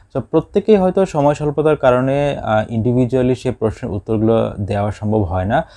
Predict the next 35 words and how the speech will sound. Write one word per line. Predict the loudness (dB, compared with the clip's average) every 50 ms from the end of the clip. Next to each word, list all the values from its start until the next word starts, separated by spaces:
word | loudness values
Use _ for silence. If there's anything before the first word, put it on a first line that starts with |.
| -20 -20 -20 -8 -2
So, | 0
আমি | 0 0 0
চেষ্টা | 0 -2 -2 0 0 2
করব | 4 4 6
এখন | 4 4 4 2 -2 -4
থেকে | -4 -4 -4 -2 -2 -2
যে | 0 0 0 0
ভিডিওর | 2 2 0 2 4 4 4 4
মাধ্যমে | 4 2 0 -2 -4 -4 -6 -6
সেই | -6 -6 -8
প্রশ্নের | -6 -6 -6 -6 -6 -6 -8 -8 -6
উত্তরগুলো | -6 -6 -4 -4 -2 0 2 2 2
দেওয়ার | 2 0 0 -2 -2 -2
জন্য। | -4 -2 -2 0 0 0 -2 -4 -6 -20 -20 -14 _
এতে | -6 -4 -2 2
করে | 2 4 6
আপনারা | 4 4 2 0 0 0 0
সকলেই | 0 -2 -4 -2 0 0 0 0 0 0
কিন্তু | -2 -4 -4 -4 -2 -2 -2 -2 -2
ইন্ডিয়ান | -2 -2 0 0 0 0 0
ট্যুরিস্ট | 0 2 2 2 2 0 -4 -8
ভিসার | -10 -6 -4 -2 -2 0
বিভিন্ন | 0 0 0 0 0 -2 -2
খুঁটিনাটি | -4 -6 -4 -4 -2 -2 -2 -4 -6
সম্পর্কে | -6 -6 -4 -2 -2 -2 -2 -2 -2 -4
জেনে | -2 0 0 0 2 2 0 -2 -4 -8 -20 -18 -6 -2
নির্ভুলভাবে | 2 2 4 4 4 2 2 2 2 0 0 0 2 2 2 2
ইন্ডিয়ান | 0 0 0 0 0 0 0 0
ট্যুরিস্ট | -2 0 -2 -2 -2 -2 -6
ভিসার | -6 -4 -2 -4 -4
জন্য | -4 -4 -2 -2
অ্যাপ্লাই | -2 -2 -4 -4 -2 -2 -2
করতে | -2 0 0 0 0 0 -2
পারবেন। | -2 -2 -2 -4 -4 -6 -10 -12 _ _ _ -20 -20 -20 -20 -20 -14 -4 0
So, | 2 2 4